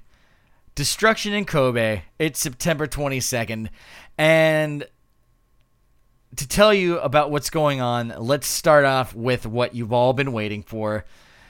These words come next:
We've been talking about it for weeks now. It's the end of the Young Lion Cup.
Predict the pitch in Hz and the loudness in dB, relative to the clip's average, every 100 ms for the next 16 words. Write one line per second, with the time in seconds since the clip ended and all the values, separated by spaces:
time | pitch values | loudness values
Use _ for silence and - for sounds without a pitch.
0 | _ - 113 139 123 123 143 143 143 131 | _ -10 -2 0 0 -2 2 2 2 0
1 | 127 123 123 107 120 117 110 - 120 113 | 2 2 2 -2 -4 -4 -4 -4 -2 0
2 | 110 110 - _ _ _ - 117 - 127 | -2 -4 -10 _ _ _ -6 -4 -2 -2
3 | 123 127 123 123 123 - 113 113 110 113 | -2 0 0 0 -6 -4 -4 -2 -2 -2
4 | 117 117 110 107 101 101 - 104 | -4 -6 -6 -4 -6 -8 -8 -8